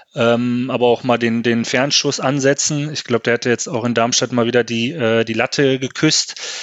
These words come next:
Äh, hätte ich ihm auch total gegönnt, wäre der reingegangen, weil er wirklich gestern, äh, beziehungsweise am, am Samst-, nee, doch, am, am <laughs> Ostersonntag,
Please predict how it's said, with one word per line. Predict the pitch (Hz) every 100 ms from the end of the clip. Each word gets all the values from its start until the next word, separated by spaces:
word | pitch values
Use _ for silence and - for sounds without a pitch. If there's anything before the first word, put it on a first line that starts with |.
| - - -
Äh, | 123
hätte | 120 123 139
ich | -
ihm | 139
auch | 143
total | - - 143 139
gegönnt, | 123 135 131
wäre | 131
der | 123 117
reingegangen, | 120 135 139 135 135 139 120
weil | 120 120
er | 117 123
wirklich | - 123 -
gestern, | 123 - - 123 120 123 127 202
äh, | -
beziehungsweise | 107 - 117 - 117 104 107 110 _ _ _ - - _
am, | - 104 104 101 180
am | 135 101 101 101
Samst-, | 98 104 113 135 - - -
nee, | 135
doch, | 120 135 -
am, | 107 139
am | 120 110 -
<laughs> | 117
Ostersonntag, | 120 120 - 101 113 127 123 -